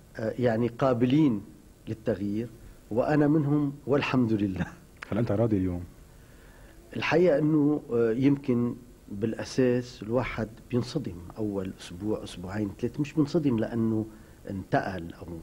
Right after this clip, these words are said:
Speaker 1: تغير، أو بينصدم لأنه بتتغير، بتغير نمط حياته. مثل واحد إذا نقل من جامعة للتاني، من مدرسة للتاني، بده يتعود على جو جديد، أساتذة جداد، طلاب جداد، رفاق جداد،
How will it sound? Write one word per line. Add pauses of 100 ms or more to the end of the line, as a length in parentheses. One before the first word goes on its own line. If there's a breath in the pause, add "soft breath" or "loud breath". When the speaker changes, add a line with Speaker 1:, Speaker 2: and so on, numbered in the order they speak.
(120)
Speaker 1:
تغير،
أو (960 loud breath)
بينصدم
لأنه
بتتغير،
بتغير
نمط
حياته. (240)
مثل
واحد
إذا
نقل
من
جامعة
للتاني،
من
مدرسة
للتاني،
بده
يتعود (600 loud breath)
على
جو
جديد،
أساتذة
جداد، (200)
طلاب
جداد،
رفاق
جداد،